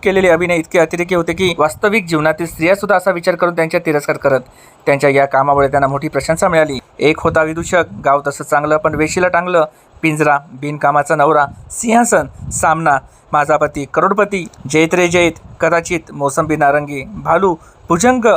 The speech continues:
माल मसाला, हळद रुसली, कुंकू असलं, बायको असावी अशी, भिंगरी, कळत न कळत, पुत्रवती, चटक चांदणी, लक्ष्मीची पावले या सिनेमात त्यांनी कामं केली होती.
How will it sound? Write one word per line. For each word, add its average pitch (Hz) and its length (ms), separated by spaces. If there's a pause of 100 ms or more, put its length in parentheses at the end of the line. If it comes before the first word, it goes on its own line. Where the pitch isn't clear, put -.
(120)
माल 156 320
मसाला, 151 540
हळद 202 240
रुसली, 170 340
कुंकू 165 360
असलं, 147 320 (440)
बायको 143 260
असावी 143 320
अशी, 135 360
भिंगरी, 175 500 (380)
कळत 208 240
न 185 120
कळत, 170 260 (260)
पुत्रवती, 147 640 (380)
चटक 170 220
चांदणी, 156 580 (480)
लक्ष्मीची 147 420
पावले 131 420 (320)
या 160 120
सिनेमात 151 300
त्यांनी 151 200
कामं 151 260
केली 180 160
होती. 156 280